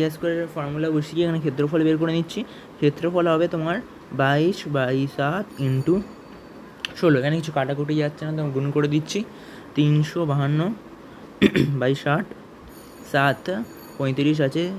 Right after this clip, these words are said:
তো পাঁচ দিয়ে কাটা যাবে, পঁয়ত্রিশ নেমে গেল। এখানে দুই পড়ে আছে, দশমিক দিয়ে কুড়ি করছি আমরা, একটা শূন্য আনছি। তারপর দুই দিয়ে কাটলে চোদ্দো, ওয়ান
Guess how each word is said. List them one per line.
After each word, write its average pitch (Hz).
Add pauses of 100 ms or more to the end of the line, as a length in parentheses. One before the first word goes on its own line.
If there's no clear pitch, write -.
(100)
তো 147
পাঁচ 131
দিয়ে 151
কাটা 139
যাবে, 151 (380)
পঁয়ত্রিশ 131
নেমে 131
গেল। 139
এখানে 160
দুই 135 (100)
পড়ে 143
আছে, 151 (320)
দশমিক 151
দিয়ে 156
কুড়ি 156
করছি 156 (100)
আমরা, 165 (140)
একটা 139
শূন্য 143 (120)
আনছি। 147 (1700)
তারপর 120 (140)
দুই 123
দিয়ে 139
কাটলে 135
চোদ্দো, 139 (300)
ওয়ান 127